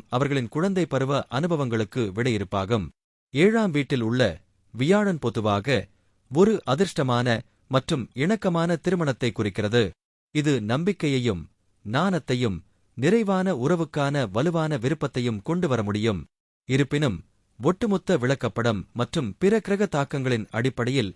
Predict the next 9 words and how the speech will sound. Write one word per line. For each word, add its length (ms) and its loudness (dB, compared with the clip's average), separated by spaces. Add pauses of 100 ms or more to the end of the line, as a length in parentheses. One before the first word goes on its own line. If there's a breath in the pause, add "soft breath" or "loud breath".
(100)
குறிப்பிட்ட 500 0
விளைவுகள் 520 0
மாறுபடும். 560 0 (480)
ஏழாம் 380 2
வீட்டில் 320 0
உள்ள 160 2 (580)
வியாழன் 460 2
பெரும்பாலும் 580 2 (140)
மனைவி 420 0